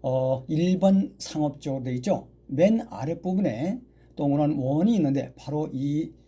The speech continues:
예, 지적도의 모양이 오늘 부동산, 어, 사-, 어, 부동산의 주인공이 되어 있습니다. 도로가 상당히 좋죠. 삼면이 모두 도로로 연결되어 있습니다. 자, 일반 건축물들이랑 잠깐 살펴보겠습니다.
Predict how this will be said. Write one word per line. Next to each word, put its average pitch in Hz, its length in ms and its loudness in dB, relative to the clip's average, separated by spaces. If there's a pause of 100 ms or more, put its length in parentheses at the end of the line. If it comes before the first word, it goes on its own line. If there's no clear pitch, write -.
(260)
예, 104 220 -6
지적도의 127 440 -6
모양이 127 640 0 (220)
오늘 113 340 -8
부동산, 135 540 -4 (340)
어, 95 500 -12 (420)
사-, - 280 -18
어, - 400 -10
부동산의 135 600 0
주인공이 120 320 -8
되어 98 100 -8
있습니다. 95 440 -10 (300)
도로가 185 280 2
상당히 202 340 0
좋죠. 135 460 -8 (400)
삼면이 208 420 2
모두 139 260 0
도로로 123 300 -8
연결되어 110 320 -4
있습니다. - 400 -14 (1080)
자, 147 180 4
일반 208 480 4
건축물들이랑 240 680 0
잠깐 196 300 0
살펴보겠습니다. 143 760 -2